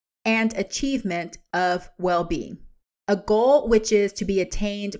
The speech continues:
primarily through the modification of lifestyles." And this is by Lucy Aframore, who is a P H D and registered dietitian.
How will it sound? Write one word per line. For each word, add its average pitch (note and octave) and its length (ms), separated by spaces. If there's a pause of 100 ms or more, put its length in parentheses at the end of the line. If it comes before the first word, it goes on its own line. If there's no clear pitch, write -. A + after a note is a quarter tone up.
primarily F#3+ 920
through F#3+ 140
the F3 100
modification F3 760
of E3 120
lifestyles." D3+ 800 (220)
And F3+ 120
this F#3+ 200
is A3 160
by F3+ 360 (120)
Lucy A#3+ 460 (100)
Aframore, E3+ 680
who F3 120
is E3 160
a E3 60
P F3+ 240
H E3 240
D E3+ 340
and E3+ 160
registered E3+ 480
dietitian. D#3+ 760